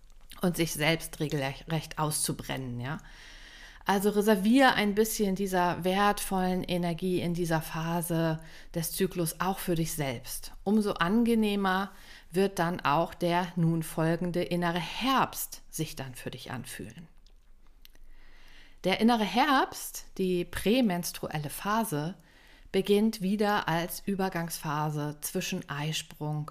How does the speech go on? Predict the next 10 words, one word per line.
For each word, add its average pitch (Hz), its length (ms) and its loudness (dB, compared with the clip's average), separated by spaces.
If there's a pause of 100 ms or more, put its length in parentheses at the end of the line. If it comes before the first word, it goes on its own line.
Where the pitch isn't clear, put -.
und 156 180 -2
Menstruation, 131 880 -6 (520)
so 196 280 6
rund 180 380 2
um 160 160 2
den 151 180 -2
Zyklustag - 800 -8
zwanzig. - 720 -12 (920)
Den 190 160 2
Eisprung 214 720 0